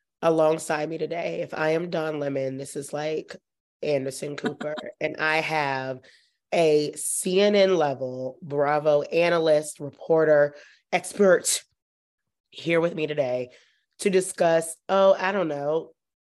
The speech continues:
Speaker 1: random hot topics, or I don't know, the biggest thing that's happened in pop culture probably since Jax fucked Faith. We don't know. I have Abby from Real Moms of Bravo here, and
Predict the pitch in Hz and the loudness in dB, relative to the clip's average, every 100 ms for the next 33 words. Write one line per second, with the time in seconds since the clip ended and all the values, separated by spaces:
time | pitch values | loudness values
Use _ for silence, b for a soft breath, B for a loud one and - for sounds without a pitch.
0 | - 170 170 165 165 165 165 160 156 151 | -18 -4 -2 0 -4 -6 -6 -6 -6 -2
1 | 170 170 185 190 180 196 208 190 170 175 | -2 0 2 4 4 2 -2 -2 -4 -6
2 | 127 156 165 - 262 240 - 147 143 147 | -8 -8 -8 -10 -14 -14 -8 -4 -2 -4
3 | 139 135 143 - 143 - 139 135 B B | -6 -4 -6 -4 -6 -4 -4 -4 B B
4 | B B - 175 165 160 165 156 156 143 | B B -6 0 0 0 -2 -4 -6 -4
5 | 160 147 - - 151 165 - - - 180 | -4 -4 -8 -12 -10 -10 -12 -10 -8 -6
6 | - 165 170 156 196 208 B B B B | -6 -2 0 -2 -4 -12 B B B B
7 | _ 185 185 202 226 220 180 160 151 151 | _ -2 0 -2 -4 -4 -2 -2 -4 -6
8 | 147 - - 160 156 160 160 156 151 165 | -8 -6 -4 -2 0 -2 0 -4 -6 -6
9 | 160 143 139 143 139 151 143 139 - 165 | -4 -4 -4 -6 -8 -6 -4 -4 -2 0
10 | 156 151 147 151 | 0 0 -2 -4